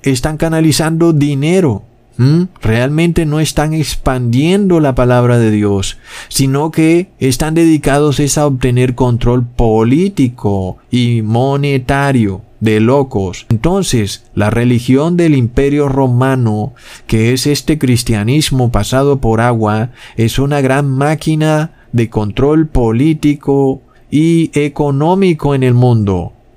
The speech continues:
Y tú no vas a cambiar ese sistema, ni de forma violenta, ni pacífica, ni de ninguna manera, ¿ok?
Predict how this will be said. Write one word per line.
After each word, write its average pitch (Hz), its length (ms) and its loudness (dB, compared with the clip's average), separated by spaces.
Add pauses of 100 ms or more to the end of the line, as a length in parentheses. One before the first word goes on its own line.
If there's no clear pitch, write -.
Y 113 140 0
tú 185 300 -2
no 185 160 0
vas 156 240 0
a 143 80 -4
cambiar 151 460 0
ese 160 220 2
sistema, 117 800 -2 (220)
ni 131 260 0
de 120 140 0
forma 190 380 0
violenta, 160 580 2
ni 139 120 0
pacífica, 151 800 0
ni 123 180 0
de 113 140 0
ninguna 139 480 0
manera, 160 560 0
¿ok? 104 180 -4